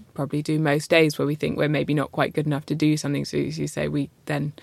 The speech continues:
hide from it, which is so easy to do. Caught myself doing it yesterday, actually,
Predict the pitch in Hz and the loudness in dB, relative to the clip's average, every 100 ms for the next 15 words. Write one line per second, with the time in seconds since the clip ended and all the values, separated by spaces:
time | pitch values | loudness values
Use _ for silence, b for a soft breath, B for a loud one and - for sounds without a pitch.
0 | B B - 165 160 156 - 147 135 - | B B -4 2 2 2 -2 -2 -2 -6
1 | - - - - 165 151 135 143 139 143 | -12 -14 -8 -2 0 2 0 -2 -4 -6
2 | 156 151 131 151 175 - - 131 151 127 | -8 -4 -4 -4 -8 -4 -2 -2 -4 -8
3 | 156 156 170 - 175 - - 135 156 - | -4 -6 -6 -6 -8 -6 -8 -6 -6 -6
4 | 170 | -6